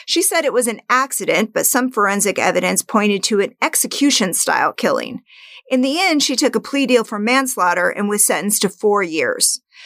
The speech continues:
While she was behind bars, she met girlfriend number two, Gloria Jean Leathers. Wanda was released after serving two of her four years, and Gloria got out not long after she did. So the two of them moved in together, and the next three years of their relationship were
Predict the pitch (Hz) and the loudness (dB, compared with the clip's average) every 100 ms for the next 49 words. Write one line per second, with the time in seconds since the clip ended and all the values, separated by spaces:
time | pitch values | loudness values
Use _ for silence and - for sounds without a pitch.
0 | - - 269 370 - 440 403 262 254 240 | -14 0 2 2 0 -2 0 0 2 2
1 | 220 156 185 233 254 240 185 185 185 202 | 2 2 2 0 0 0 2 2 2 2
2 | 190 170 220 214 339 302 - - _ - | 2 2 0 0 2 2 0 -12 _ -14
3 | 180 220 269 294 294 208 220 214 190 190 | -4 0 2 0 -4 0 2 2 2 2
4 | 175 - - - - _ _ - - - | 2 0 -2 -4 -8 _ _ -20 -8 2
5 | 302 370 359 269 208 233 202 226 240 - | 2 2 0 -2 0 0 0 0 0 -2
6 | 214 220 - 226 202 196 208 - 330 233 | -2 -4 0 2 2 0 -2 0 2 2
7 | 190 180 185 180 196 165 156 151 185 190 | 2 0 -2 0 2 2 2 0 0 0
8 | 190 214 339 269 202 185 170 165 123 165 | 0 0 0 -2 0 0 2 0 -2 -2
9 | 165 185 175 151 202 - 277 170 - _ | 2 2 2 -4 -2 0 2 2 -2 _
10 | _ _ - 226 226 226 330 277 233 220 | _ _ 0 2 2 0 0 2 2 2
11 | 196 247 254 220 214 214 202 214 392 - | 0 0 0 0 2 2 0 -2 -2 -2
12 | - 330 330 254 240 233 226 240 240 208 | 0 0 0 4 2 2 -2 0 0 0
13 | 190 208 196 185 - 185 185 175 180 | 0 0 0 0 0 -2 0 0 -4